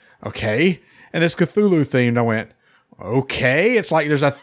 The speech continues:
thousand Cthulhu games. There's a thousand social deduction games. But that's one we played for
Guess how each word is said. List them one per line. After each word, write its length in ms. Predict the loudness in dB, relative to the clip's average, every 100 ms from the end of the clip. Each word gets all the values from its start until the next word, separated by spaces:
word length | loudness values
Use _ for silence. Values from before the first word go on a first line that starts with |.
| -2
thousand 460 | 0 2 0 0
Cthulhu 520 | -2 0 0 2 0 2
games. 440 | 2 2 0 -2
There's 220 | 0 0 -2
a 100 | -6
thousand 560 | -4 0 2 2 0
social 400 | -2 0 0 0
deduction 460 | 0 0 0 -2 -2
games. 380 | 0 0 0 -4 -12 -20 -8 -2
But 100 | 0
that's 260 | 2 0
one 300 | 0 2 2
we 160 | 2 0
played 440 | 0 0 2 2
for 380 | 0 0 0 0